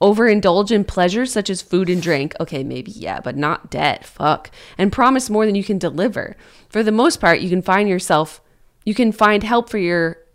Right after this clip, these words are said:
excess. Somebody's there to bail you out, as plenty of people believe that your heart is in the right place. Generally, this is the case. But excessive behavior that becomes a pattern,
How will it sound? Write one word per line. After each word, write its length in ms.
excess. 680
Somebody's 440
there 160
to 80
bail 320
you 200
out, 420
as 160
plenty 240
of 80
people 240
believe 400
that 100
your 120
heart 260
is 100
in 80
the 60
right 220
place. 340
Generally, 480
this 220
is 120
the 120
case. 400
But 120
excessive 480
behavior 480
that 160
becomes 320
a 60
pattern, 600